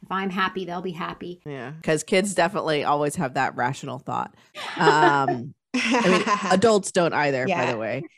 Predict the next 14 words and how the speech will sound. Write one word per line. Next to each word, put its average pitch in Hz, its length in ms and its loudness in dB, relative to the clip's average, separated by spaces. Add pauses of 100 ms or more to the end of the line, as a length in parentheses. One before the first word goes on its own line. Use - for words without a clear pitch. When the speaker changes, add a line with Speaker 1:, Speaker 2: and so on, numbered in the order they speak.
(120)
Speaker 2:
I 330 220 4
agree 196 340 4
with 170 200 6
you, 151 320 4
that 139 220 0
idea 165 340 2
that 151 140 2
we're 156 80 -4
gonna 160 160 0
come 160 220 -2
together 156 340 2
and 143 140 0 (100)
automatically 151 1040 0
vibe, 139 760 2